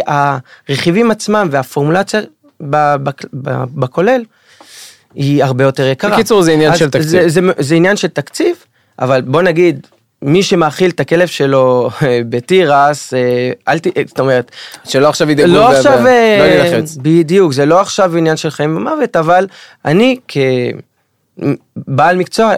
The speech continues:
Speaker 1: יעדיף להמליץ תמיד ללכת על מזונות שהם הרבה יותר, אה, איכותיים.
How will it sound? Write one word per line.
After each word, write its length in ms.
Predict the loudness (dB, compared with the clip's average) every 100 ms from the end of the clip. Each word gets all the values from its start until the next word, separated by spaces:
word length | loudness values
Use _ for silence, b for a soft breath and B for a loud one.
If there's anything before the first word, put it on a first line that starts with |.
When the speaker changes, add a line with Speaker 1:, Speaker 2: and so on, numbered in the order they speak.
| -4 -18 _ -6
Speaker 1:
יעדיף 720 | -2 0 0 0 0 0 -6 b b b
להמליץ 440 | -4 0 0 -2 -2
תמיד 300 | -4 -2 0
ללכת 440 | 0 0 -4 -4
על 60 | -4
מזונות 500 | -2 -2 -4 -4 -4
שהם 300 | -4 -4 -2
הרבה 200 | -2 -2
יותר, 300 | -2 -2 0
אה, 200 | 0 0
איכותיים. 640 | -4 -6 -2 0 2 0